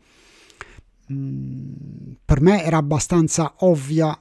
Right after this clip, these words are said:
la mossa, eh, preferibile, cioè colpire, colpire il mio blot, ma il mio avversario ci ha pensato parecchio, ha provato, è andato un po' avanti e indietro con, con le pedine prima di arrivare a una decisione.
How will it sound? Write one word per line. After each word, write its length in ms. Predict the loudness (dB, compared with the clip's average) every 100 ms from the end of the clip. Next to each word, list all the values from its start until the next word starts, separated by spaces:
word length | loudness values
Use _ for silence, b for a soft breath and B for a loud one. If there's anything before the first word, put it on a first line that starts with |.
| -4
la 140 | 0
mossa, 640 | 0 0 -2 -4 -4 -6
eh, 340 | -8 -6 -6 -8
preferibile, 720 | -2 0 2 0 0 0 -2
cioè 260 | 0 0 0
colpire, 840 | 2 2 2 0 0 0 -2 -8 _ -6
colpire 380 | -6 -2 -2
il 80 | 0
mio 160 | 0 0
blot, 500 | -2 -4 -4 0 0 B B B B B 0
ma 200 | 2 2
il 60 | 2
mio 120 | 2
avversario 560 | 2 0 0 2 0 -2
ci 100 | -4
ha 80 | -4
pensato 560 | 0 0 0 -4 -4 -4
parecchio, 540 | -2 -2 -4 -4 -4
ha 60 | -2
provato, 640 | -2 -2 -4 -8 -6 -2
è 40 |
andato 340 | 0 -2 -4 -6
un 100 | -4
po' 180 | -4
avanti 380 | -2 -2 -2 -2
e 40 | -2
indietro 580 | 0 0 0 -4 -6
con, 420 | -4 -4 -2 -2 -4
con 160 | -2
le 120 | -2 0
pedine 500 | 0 2 0 -2 -2
prima 400 | -2 0 0 -2
di 320 | 0 -2 -2
arrivare 680 | -6 -4 -4 -4 -4 -4 -6
a 100 | -4
una 160 | -2 -2
decisione. 720 | -4 -6 -8 -10 -10 -14 -18